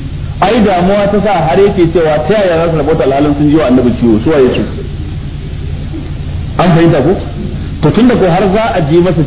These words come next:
ciwo, ya nuna ba shi ke ba kansa kariya ba kenan. Allah ya kaddara abin ya same shi, lalle ne ya same shi. A wannan lokaci ba ya da tsimi ko dabara sai abin ya same shi. Ina fatan kun fahimta da kyau.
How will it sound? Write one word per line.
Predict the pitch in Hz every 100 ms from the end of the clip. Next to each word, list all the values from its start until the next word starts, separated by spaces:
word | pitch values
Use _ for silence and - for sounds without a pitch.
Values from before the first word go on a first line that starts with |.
| -
ciwo, | 156 113
ya | 160
nuna | 220 208
ba | 156
shi | 202 220
ke | 190
ba | 175
kansa | 165 151 131
kariya | 139 147 143
ba | 143
kenan. | 113 90 - - - - - - - 143 139 123 - - - -
Allah | 170 208 190 170
ya | 196
kaddara | 220 190 180 151
abin | 180
ya | 170
same | 151 143 165
shi, | 139
lalle | 156 180 180
ne |
ya | 147 131
same | 131 135
shi. |
A | 131 160
wannan | 226 202 190
lokaci | 202 165 156 156
ba | 202
ya | 196
da | 165
tsimi | 156 190 190
ko | 202 202
dabara | 170 170 160 139
sai | 156
abin | 143 131
ya | 123
same | 113 104
shi. | - - - - - - - - - - - - - - - - - - -
Ina | 202 180
fatan | 165 165
kun | 156 156
fahimta | 143 131
da | 117
kyau. | -